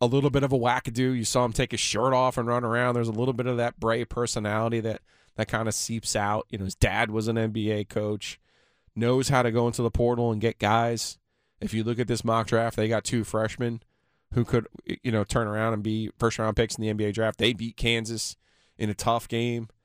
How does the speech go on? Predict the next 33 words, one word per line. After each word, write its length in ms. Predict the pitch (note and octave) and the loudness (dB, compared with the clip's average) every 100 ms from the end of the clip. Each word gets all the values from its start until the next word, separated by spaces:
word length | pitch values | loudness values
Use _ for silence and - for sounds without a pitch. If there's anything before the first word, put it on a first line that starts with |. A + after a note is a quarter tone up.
| _ _ - | _ _ -6
and 100 | G#2 | 0
they're 120 | A2 | 2
in 80 | G#2+ | 0
that 200 | G2 - | -2 -4
tough 440 | - G2 A2+ - | -4 -2 -2 -2
West, 480 | F#2+ G2+ A2 - - _ _ _ - - | -4 -4 -4 -6 -12 _ _ _ -20 -12
you 100 | - G#2+ | -4 -4
know, 120 | F#2+ | -2
Sweet 260 | - A#2 | -4 -4
sixteen 460 | - G2 - A#2 A2 | -4 -6 -6 -4 -2
with 120 | G2+ | -4
U 100 | G#2+ | -4
C 160 | G#2+ A2 | -4 -4
L 140 | G2+ | -4
A 100 | G#2+ | -4
and 80 | F#2 | -4
Gonzaga 560 | F2 F#2+ G2+ G#2 G#2 G2+ _ _ _ _ - | -6 -2 -2 0 -2 -6 _ _ _ _ -8
and 180 | F#2 F#2 | -6 -2
uconn. 600 | G#2+ A#2 C#3 A#2 A#2 A#2+ _ _ _ _ | -2 0 0 0 -4 -8 _ _ _ _
I 120 | - A2 | -2 0
mean, 400 | G2+ F#2 E2+ E2+ _ | 0 -4 -8 -16 _
the, 260 | - A#2+ A2 - - - C4+ _ _ _ _ _ _ _ _ _ _ _ - | -2 0 0 -6 -12 -18 -20 _ _ _ _ _ _ _ _ _ _ _ -2
that's 160 | G#2+ | 0
good 160 | - G#2 | 0 2
basketball 600 | G2 F#2+ - F#2 E2 D#2+ | 2 2 -4 -6 -6 -4
that 120 | G2+ | -4
you're 100 | F2+ | -2
seeing. 420 | G2 G#2+ G2 F2 - _ _ _ _ | -4 -2 -2 -6 -12 _ _ _ _
But 140 | - B2+ | -2 2
that 140 | D3+ - - | 0 -2 -10
shows 360 | - A3 G#3+ B2 | 0 2 2 0
you, 100 | A2 | 0
like, 160 | A2 | -2